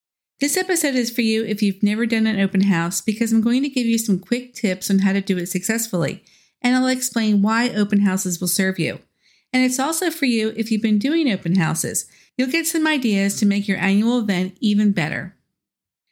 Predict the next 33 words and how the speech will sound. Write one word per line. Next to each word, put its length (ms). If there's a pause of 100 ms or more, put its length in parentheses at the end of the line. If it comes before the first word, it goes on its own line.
(420)
Your 180
open 320
house 380
doesn't 260
have 160
to 100
be 200
a 60
huge 440
big 220
deal, 400 (280)
and 140
some 200
of 100
you 120
might 220
be 100
thinking 380
that 100
you 120
don't 160
have 160
time 260
to 60
put 160
it 120
together 360
for 120
this 280
year, 320 (360)
but 120
you 160
do. 420